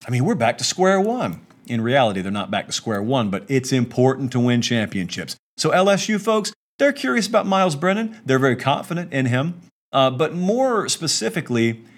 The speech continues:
here's where the detachment is. There's a wide detachment inside L S U when you get on the ground with L S U folks versus maybe some national types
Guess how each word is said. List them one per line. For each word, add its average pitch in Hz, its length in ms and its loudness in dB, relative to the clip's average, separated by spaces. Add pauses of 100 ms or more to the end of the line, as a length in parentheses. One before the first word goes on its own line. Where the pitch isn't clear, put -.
(120)
here's 226 280 -2
where 190 140 2
the 143 100 2
detachment 123 560 -2
is. 82 160 -10
There's 147 160 -2
a 127 60 2
wide 190 340 2
detachment 123 720 -2 (500)
inside 160 580 2
L 87 160 -2
S 82 220 -6
U 82 160 -6
when 120 160 0
you 151 100 2
get 147 160 4
on 180 300 4
the 220 80 0
ground 165 560 0
with 131 160 0
L 160 160 4
S 147 160 -4
U 170 80 -4
folks 117 380 -2 (220)
versus 143 440 0
maybe 139 240 0
some 120 220 0
national 139 480 -2
types 95 440 -6